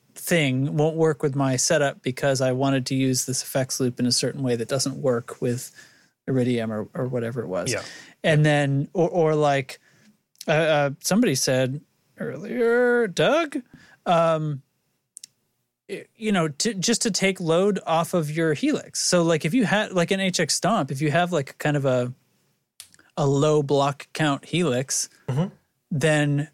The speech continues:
Speaker 1: this is supple-, this can become supplemental. You know, you can put some of the things on there and then have way more effects going on in Helix. The thing
Speaker 2: Yeah.
Speaker 1: that this, this job, this, uh,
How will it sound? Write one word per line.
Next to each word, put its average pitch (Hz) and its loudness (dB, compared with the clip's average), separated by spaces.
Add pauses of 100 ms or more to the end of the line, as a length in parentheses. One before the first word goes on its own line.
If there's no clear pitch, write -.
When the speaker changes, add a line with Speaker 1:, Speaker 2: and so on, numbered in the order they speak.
Speaker 1:
this 170 2
is 160 2
supple-, 185 -2
this - -2
can 170 0
become 151 0
supplemental. 143 0
You 123 -2
know, 127 2
you 131 2
can 135 0
put 175 -2
some 170 2
of 156 4
the 143 0
things 143 0
on 139 2
there 165 2
and 135 2
then 143 2
have 135 0
way 135 2
more 139 2
effects 131 -2
going 123 -2
on 120 -2
in 113 -6
Helix. 131 -2
The 135 -6
thing 156 0
Speaker 2:
Yeah. 180 2
Speaker 1:
that 262 -2
this, - -2 (260)
this 151 0
job, 135 0 (160)
this, - -2
uh, 127 0